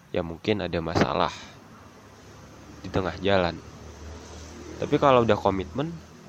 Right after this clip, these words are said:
masalah apapun pasti akan selesai kan. Kebijakan-kebijakan yang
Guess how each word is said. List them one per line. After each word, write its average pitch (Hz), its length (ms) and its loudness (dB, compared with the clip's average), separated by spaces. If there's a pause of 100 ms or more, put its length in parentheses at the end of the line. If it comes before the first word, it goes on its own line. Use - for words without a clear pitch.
(120)
masalah 107 400 0
apapun 98 400 -4
pasti - 400 2 (440)
akan 95 160 -4
selesai 95 480 -2
kan. 92 140 -8 (3250)
Kebijakan-kebijakan 101 1040 0
yang 98 80 -2